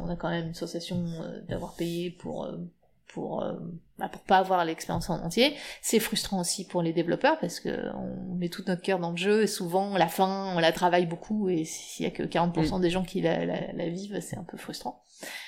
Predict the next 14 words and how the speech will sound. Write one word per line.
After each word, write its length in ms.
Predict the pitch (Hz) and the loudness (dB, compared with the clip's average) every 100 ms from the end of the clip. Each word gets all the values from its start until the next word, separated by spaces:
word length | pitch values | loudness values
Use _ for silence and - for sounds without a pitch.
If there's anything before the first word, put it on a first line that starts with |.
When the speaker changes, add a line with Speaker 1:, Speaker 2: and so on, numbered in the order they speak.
| - _ - | -16 _ 2
Speaker 1:
Donc 120 | 214 | 6
voilà, 280 | 247 190 160 | 10 8 6
effectivement, 480 | - - - 185 214 | 0 -10 -6 -2 -2
c'est, 520 | 226 180 165 165 170 180 | 0 2 4 4 0 0
on 80 | 175 | 0
va 140 | 165 | 0
aussi, 400 | 170 - 202 196 | 0 -6 -4 -2
euh, 300 | 170 175 - 170 - | 0 -2 -6 -10 -14
essayer 280 | - - 180 | -10 -4 -2
de, 120 | 185 | -2
de 100 | 170 175 | -2 -4
s'assurer 460 | 196 - 202 175 | -4 -6 -4 -4
que, 300 | - - 180 | -2 -2 -2
que 160 | - | -4